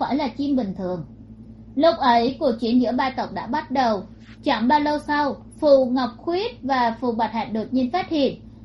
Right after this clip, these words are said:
thần hồn vốn đã tan biến ở thế gian,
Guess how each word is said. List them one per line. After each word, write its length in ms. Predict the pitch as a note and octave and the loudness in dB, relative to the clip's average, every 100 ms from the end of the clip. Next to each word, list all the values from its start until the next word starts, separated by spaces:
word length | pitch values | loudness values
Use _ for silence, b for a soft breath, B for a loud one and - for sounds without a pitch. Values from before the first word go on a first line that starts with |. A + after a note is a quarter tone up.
| - | -2
thần 200 | E4 D4 | 2 4
hồn 320 | D4 C#4 A#3+ | 4 4 2
vốn 260 | A3+ A#3+ B3+ | 0 2 0
đã 140 | A3 | 0
tan 280 | - D4 C4 | -2 0 2
biến 180 | A#3 C#4+ | 0 -2
ở 120 | A3+ | -4
thế 140 | G3+ A3 | -4 -4
gian, 360 | B3 B3 A#3+ | -2 -2 -2